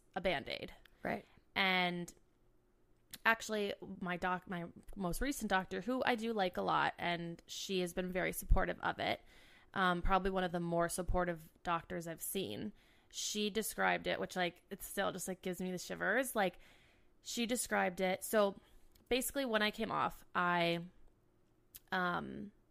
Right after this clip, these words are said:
Speaker 1: my periods were actually not that bad,
Speaker 2: Mm-hmm.
Speaker 1: which I was quite shocked about. But then a few months in, I started, um, they were much, my cycles were much longer. So basically, your cycle is supposed to be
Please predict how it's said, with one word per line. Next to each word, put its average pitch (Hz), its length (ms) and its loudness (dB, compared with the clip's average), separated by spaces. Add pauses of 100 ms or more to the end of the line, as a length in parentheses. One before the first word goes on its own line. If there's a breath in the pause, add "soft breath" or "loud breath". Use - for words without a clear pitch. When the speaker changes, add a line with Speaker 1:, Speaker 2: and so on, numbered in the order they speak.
Speaker 1:
my 214 120 0
periods 269 300 8
were 220 60 6
actually 190 240 2
not 175 160 0
that - 120 -6
bad, - 280 -4 (180)
Speaker 2:
Mm-hmm. 202 320 -2
Speaker 1:
which 214 160 0
I 196 80 8
was 180 160 4 (300)
quite - 220 2
shocked - 260 -2
about. - 340 0
But 196 160 -2
then 196 520 2 (280)
a 196 60 -10
few 226 260 -2
months 208 340 -2
in, 185 260 -2
I 180 160 -2
started, 180 680 0 (420 soft breath)
um, 170 560 -2 (320)
they 190 100 0
were 180 100 0
much, 180 280 -4
my 190 120 -4
cycles 202 480 2
were 208 40 0
much 185 240 -4
longer. - 600 -2
So 214 160 -2
basically, 214 720 -2 (140)
your 202 220 -2
cycle 214 400 2
is 226 120 -2
supposed 190 440 2
to 190 60 -4
be 170 460 0